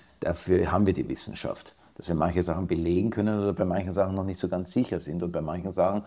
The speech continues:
aber so viel Untersuchungen und so viel Studien gemacht haben, dass wir sagen können, das sieht so aus, als wäre das so. Ja.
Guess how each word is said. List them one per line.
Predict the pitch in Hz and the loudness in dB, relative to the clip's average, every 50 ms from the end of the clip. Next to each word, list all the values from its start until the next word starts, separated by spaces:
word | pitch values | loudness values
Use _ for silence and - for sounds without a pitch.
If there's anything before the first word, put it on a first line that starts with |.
| - - - - - - | -10 -20 -20 -20 -14 -10
aber | - 82 82 95 98 | -6 -4 -2 -2 -2
so | - 104 101 120 | 0 2 2 2
viel | 117 - 127 127 - | 4 4 4 4 2
Untersuchungen | - 110 - 113 - - 113 113 - - 113 107 101 | 0 -2 -2 -2 0 0 0 -2 0 0 0 2 2
und | 101 92 | 2 0
so | 95 95 | 0 -2
viel | - 120 | -2 -2
Studien | 104 - - 104 104 101 101 | -4 -2 0 0 0 2 2
gemacht | 98 101 92 92 101 92 | 0 0 0 0 0 0
haben, | 104 | -2
dass | 101 92 82 90 | -2 -2 -2 -2
wir | 90 | 0
sagen | 90 82 95 104 | 2 2 2 2
können, | 101 98 101 104 92 - - _ _ _ _ _ _ - | 0 0 0 -2 -2 -6 -12 _ _ _ _ _ _ -2
das | - - - - | -2 -2 0 0
sieht | - - 98 95 | 0 0 0 2
so | - 127 104 | 2 2 2
aus, | 87 - 87 107 113 | 2 2 0 0 -2
als | 107 - | -2 -4
wäre | - - 87 85 76 - | -4 -2 0 0 0 -2
das | - - - - | -4 -8 -10 -10
so. | - - - - _ _ _ - - | -12 -14 -18 -20 _ _ _ -10 -8
Ja. | 69 69 - | -6 -6 -8